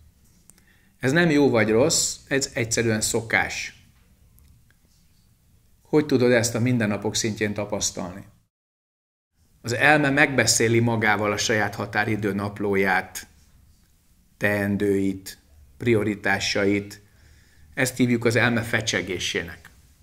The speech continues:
Itt gyakorlatilag önmagaddal beszélsz, és ezzel nincs is probléma, csak ne menj ki úgy az utcára, hogy ez még tart. Van, amikor az van, amit te mondasz, hogy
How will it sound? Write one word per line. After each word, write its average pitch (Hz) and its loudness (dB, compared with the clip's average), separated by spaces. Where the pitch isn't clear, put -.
Itt 135 -2
gyakorlatilag 156 6
önmagaddal 104 0
beszélsz, 95 -4
és - -2
ezzel 139 4
nincs 110 0
is 123 -2
probléma, 113 0
csak 123 -2
ne 143 -2
menj 117 2
ki 123 -2
úgy 120 4
az 113 2
utcára, 113 0
hogy 101 -2
ez 101 2
még 101 -4
tart. - -10
Van, 170 0
amikor 131 4
az 131 0
van, 117 0
amit 113 -2
te 127 0
mondasz, 113 0
hogy 135 2